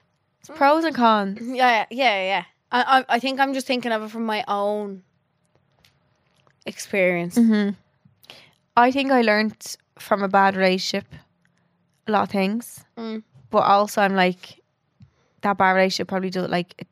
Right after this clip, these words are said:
Speaker 1: stuff, like, scars you a little bit, like,
Speaker 2: Yeah,
Speaker 1: not
Speaker 2: yeah.
Speaker 1: scars you, but you know what I mean?
Speaker 2: Yeah.
Speaker 1: Like, you're like, "I wouldn't wish myself to have them bad times again."
Speaker 2: Mm. I feel like I was always kinda
Speaker 1: You're meant to be, like, really, nothing's meant to be hard when you're in your teens.
Speaker 2: Yeah.
Speaker 1: And that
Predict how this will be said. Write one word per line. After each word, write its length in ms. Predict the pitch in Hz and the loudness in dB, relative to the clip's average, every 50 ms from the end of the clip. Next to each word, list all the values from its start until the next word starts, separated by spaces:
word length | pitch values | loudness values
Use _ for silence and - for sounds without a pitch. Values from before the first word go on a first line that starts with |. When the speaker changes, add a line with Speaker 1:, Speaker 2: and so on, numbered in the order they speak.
| _ _ _ | _ _ _
Speaker 1:
stuff, 260 | - - - 208 196 | -18 -16 -14 -12 -10
like, 160 | 202 190 185 | -10 -10 -12
scars 400 | - - - 180 170 170 180 180 | -12 -10 -8 -6 -6 -6 -6 -8
you 60 | 190 190 | -6 -6
a 20 | |
little 160 | 180 - 165 | -4 -4 -6
bit, 180 | 180 170 - - | -6 -8 -10 -10
like, 240 | - - 185 - - | -10 -12 -12 -12 -8
Speaker 2:
Yeah, 300 | 233 226 220 208 208 202 | -4 -2 0 0 2 0
Speaker 1:
not 60 | 202 | 0
Speaker 2:
yeah. 80 | 208 208 | -2 -2
Speaker 1:
scars 260 | 208 185 180 170 175 | -2 -2 -2 -2 -4
you, 40 | - | -6
but 180 | 175 - - - | -8 -10 -8 -6
you 80 | 202 | -4
know 60 | 214 202 | -4 -2
what 80 | 165 | -2
I 40 | 190 | 0
mean? 240 | 185 180 180 175 - _ _ - | 0 0 -2 -2 -6 _ _ -6
Speaker 2:
Yeah. 300 | 233 220 208 180 180 185 _ _ _ _ | -2 -2 -2 -2 -2 -6 _ _ _ _
Speaker 1:
Like, 180 | - 185 190 180 - - _ _ _ _ _ _ - | -4 -4 -4 -4 -8 -18 _ _ _ _ _ _ -12
you're 160 | - 196 196 | -6 -2 2
like, 140 | 190 190 180 | 2 4 4
"I 60 | 190 | 4
wouldn't 240 | 185 180 185 185 - | 2 0 0 -4 -4
wish 240 | 185 185 180 - - | -4 -4 -4 -4 -6
myself 360 | 202 185 180 - 185 180 175 | -6 -6 -4 -2 -2 -2 -2
to 80 | - 190 | -2 -2
have 140 | 180 180 180 | -2 -2 -2
them 320 | 196 196 190 196 208 240 _ - | -2 -4 -4 -6 -12 -16 _ -4
bad 180 | - 214 214 - | -2 -2 -2 -2
times 420 | - 240 233 247 247 240 - - | -2 -2 -2 -2 -4 -8 -8 -6
again." 200 | 254 240 233 226 _ _ _ - | -6 -6 -6 -6 _ _ _ -12
Speaker 2:
Mm. 360 | 240 226 226 220 220 214 202 - _ _ _ _ _ _ _ _ _ _ _ _ _ _ _ _ - - | -8 -6 -6 -6 -6 -8 -10 -12 _ _ _ _ _ _ _ _ _ _ _ _ _ _ _ _ -18 -14
I 60 | 240 | -8
feel 160 | - 294 311 | -6 -4 -4
like 160 | 349 359 339 | -4 -2 0
I 100 | 320 294 | 0 0
was 120 | 277 262 262 | 2 2 4
always 360 | 247 240 247 247 240 240 - | 4 4 4 4 2 -2 -4
kinda 300 | - 226 220 220 208 - - _ _ _ _ _ _ - | -4 -4 -4 -4 -6 -8 -12 _ _ _ _ _ _ -8
Speaker 1:
You're 140 | 226 226 233 | -6 -4 -4
meant 120 | 247 262 | -4 -4
to 60 | 269 277 | -4 -2
be, 80 | 269 | 0
like, 200 | 262 240 233 226 - | 2 2 0 0 -4
really, 400 | 226 226 220 214 214 208 - - _ _ _ _ _ _ _ _ _ _ _ - | -6 -6 -6 -6 -8 -10 -12 -16 _ _ _ _ _ _ _ _ _ _ _ -6
nothing's 280 | 240 247 262 254 254 254 | -4 -2 -2 -2 -2 -2
meant 140 | 240 220 | -2 -2
to 40 | 220 | -4
be 140 | 214 220 202 | -4 -4 -4
hard 500 | 185 175 185 190 185 185 190 196 196 185 | -4 -4 -4 -2 0 2 2 2 0 -2
when 120 | 185 190 185 | -4 -4 -4
you're 120 | 185 180 | -4 -2
in 60 | 180 | -2
your 100 | 180 185 | -4 -4
teens. 380 | 185 - - 180 175 170 180 175 | -6 -8 -8 -8 -8 -8 -8 -12
Speaker 2:
Yeah. 560 | 202 196 202 233 247 247 233 220 208 196 190 180 - _ _ - | -14 -14 -14 -14 -14 -12 -12 -10 -10 -10 -12 -12 -16 _ _ -8
Speaker 1:
And 160 | 180 190 190 | -4 -2 0
that 160 | 190 185 | 0 -2